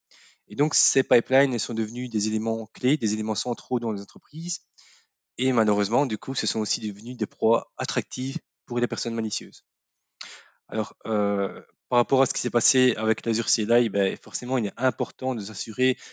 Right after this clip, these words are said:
que tous les logs générés par vos pipelines n'affichent pas de secret ou de clé d'accès. Ça, ça va, c'est le risque appelé exposure of secrets.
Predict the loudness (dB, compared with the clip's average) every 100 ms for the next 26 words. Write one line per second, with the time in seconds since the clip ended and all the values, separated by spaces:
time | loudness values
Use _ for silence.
0 | -20 _ -8 -4 2 4 4 4 2 2
1 | 2 2 0 0 2 2 0 0 0 0
2 | -4 -4 0 -2 0 0 0 0 -4 2
3 | 2 2 -2 -20 _ -10 -4 -2 -2 -2
4 | 0 0 0 _ _ _ _ -20 -6 -2
5 | 0 0 2 2 4 4 2 -2 -2 0
6 | 0 0 -8 -4 -4 -4 -6 -8 -14 -10
7 | -2 -2 -2